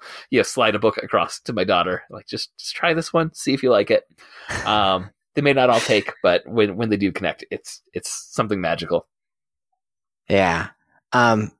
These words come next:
Speaker 2: uh, it's, it's interesting, especially when you have multiple kids that span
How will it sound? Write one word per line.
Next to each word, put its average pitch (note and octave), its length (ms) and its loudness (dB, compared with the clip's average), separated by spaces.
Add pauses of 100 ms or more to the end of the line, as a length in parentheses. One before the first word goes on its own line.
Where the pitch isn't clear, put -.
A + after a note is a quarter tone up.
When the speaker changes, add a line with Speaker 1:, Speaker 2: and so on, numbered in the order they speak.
(120)
Speaker 2:
uh, - 360 0
it's, - 520 2 (140)
it's C#3 260 2
interesting, A2 800 4
especially C#3+ 360 2
when A#2 80 6
you F#2+ 80 4
have F2+ 220 -2
multiple G#2 420 2
kids F#2 500 2
that G#2 260 2
span F2 680 0